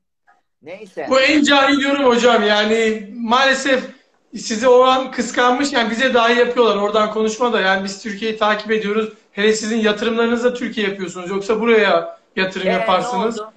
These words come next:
Speaker 1: Bir dakika ne oldu? O konuya gelelim. Ne oldu? Hocam bunda böyle, böyle yapmakta var ya müthiş Türk kıs-, Türk, e, insanının bir kısmı ama bunlar aynı o,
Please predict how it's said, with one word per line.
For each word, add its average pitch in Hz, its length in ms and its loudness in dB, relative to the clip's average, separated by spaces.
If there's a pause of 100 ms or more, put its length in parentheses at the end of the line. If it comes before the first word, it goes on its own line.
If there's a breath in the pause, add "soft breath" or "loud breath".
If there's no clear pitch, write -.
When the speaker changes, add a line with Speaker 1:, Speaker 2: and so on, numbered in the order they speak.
(160)
Speaker 1:
Bir 190 100 -12
dakika 208 320 -8
ne 202 80 -16
oldu? 190 240 -10
O 190 120 -14
konuya 180 300 -16
gelelim. 110 400 -16 (440)
Ne 214 80 -6
oldu? 202 440 -6 (920)
Hocam 185 460 -4
bunda 208 300 -8
böyle, 208 260 -12
böyle 214 220 -14
yapmakta 202 580 -12
var 247 120 -12
ya 147 140 -14 (300)
müthiş 190 500 -16 (140)
Türk 180 220 -10
kıs-, - 340 -20
Türk, 196 200 -8 (160)
e, 147 240 -8
insanının 143 600 -8
bir 143 220 -10
kısmı 135 440 -12
ama 175 280 -4
bunlar 190 460 -8 (220)
aynı 190 320 -10
o, 170 180 -12